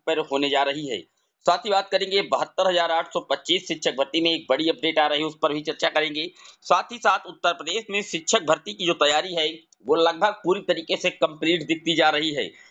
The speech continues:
बात करेंगे बिहार शिक्षक भर्ती पर बड़ा फैसला आया है। साथ ही सीएम योगी आदित्यनाथ इस समय पूरे एक्शन में हैं, उन पर भी चर्चा करेंगे। साथ ही नीट परीक्षा में हुई गड़बड़ी को मामला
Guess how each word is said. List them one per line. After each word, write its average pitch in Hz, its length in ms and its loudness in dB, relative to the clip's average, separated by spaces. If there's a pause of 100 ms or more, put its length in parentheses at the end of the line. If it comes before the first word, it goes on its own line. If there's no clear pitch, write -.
(140)
बात 160 200 2
करेंगे 185 280 -2
बिहार 170 320 0
शिक्षक 180 280 -6
भर्ती 160 260 -2
पर 180 120 4
बड़ा 156 220 2
फैसला 175 340 0
आया 175 160 2
है। 175 200 0 (320)
साथ 175 180 2
ही 233 140 -10
सीएम 208 300 0
योगी 180 340 -2
आदित्यनाथ 170 480 0 (140)
इस 196 100 -10
समय 180 240 0
पूरे 165 400 2
एक्शन 170 280 -2
में 175 120 -2
हैं, 175 80 0
उन 165 200 -4
पर 160 140 -6
भी 170 100 -4
चर्चा 160 320 -2
करेंगे। 175 420 -2 (320)
साथ 180 200 4
ही 208 380 -2
नीट 208 320 0
परीक्षा 180 380 -2
में 190 120 -4
हुई 170 180 -6
गड़बड़ी 156 420 0
को 165 180 -6
मामला 160 380 2